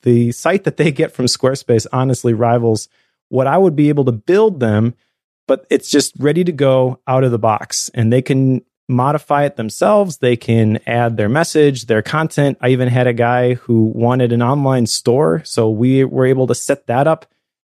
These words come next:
in Squarespace. He's not technically inclined, but it doesn't matter. He can go in and update his own inventory. I don't have to manage it for him.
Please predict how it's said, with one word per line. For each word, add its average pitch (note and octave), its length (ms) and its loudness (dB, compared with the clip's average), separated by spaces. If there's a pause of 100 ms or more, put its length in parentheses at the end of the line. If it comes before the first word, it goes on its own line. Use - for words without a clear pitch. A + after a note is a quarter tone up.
(160)
in C#3+ 100 2
Squarespace. D#3 840 0
He's D3 180 0
not C#3+ 380 -2
technically C#3+ 440 0
inclined, C3+ 420 0
but B2+ 120 0
it G#2+ 60 -8
doesn't A#2+ 280 0
matter. C3 260 0
He B2+ 140 -4
can A#2+ 180 0
go A2+ 240 2
in B2 120 2
and A2 100 0
update A2 360 -2
his G#2+ 180 -2
own A#2 220 2
inventory. C#3+ 680 0 (380)
I C3+ 120 -2
don't D3 180 -4
have B2+ 260 -6
to - 80 0
manage A2+ 460 0
it A#2 100 -2
for G#2 300 0
him. - 280 -6